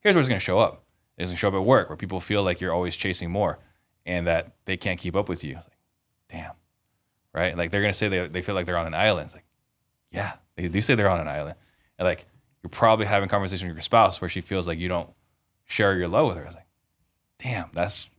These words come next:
true too." So you went and had this experience. I only had ninety minutes,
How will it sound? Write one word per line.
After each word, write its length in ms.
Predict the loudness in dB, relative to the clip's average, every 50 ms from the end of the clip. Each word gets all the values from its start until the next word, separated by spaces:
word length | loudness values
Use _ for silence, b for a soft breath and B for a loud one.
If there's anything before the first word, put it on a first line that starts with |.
| _ _ _ _ _ _
true 280 | -14 -8 -6 -6 -6
too." 300 | -6 -6 -4 -4 -4 -2
So 260 | -2 0 0 -2 -2 -4 -10 _ _ _ _ _ _ -8
you 160 | -2 0 0
went 280 | 2 2 2 2 0 -4
and 120 | -6 -6
had 260 | -2 2 4 4 4
this 120 | 4 0 -6
experience. 640 | -8 -10 -8 -8 -8 -6 -6 -8 -10 -10 -10 -12 -12 _ _ _ _ _ _ _ _ _ _ _ _ _ _ _ _ -2
I 140 | 2 4 6
only 180 | 6 4 2 0
had 120 | -2 -2
ninety 180 | -4 -8 -8 -8
minutes, 420 | -10 -10 -12 -12 -12 -14 -16 -16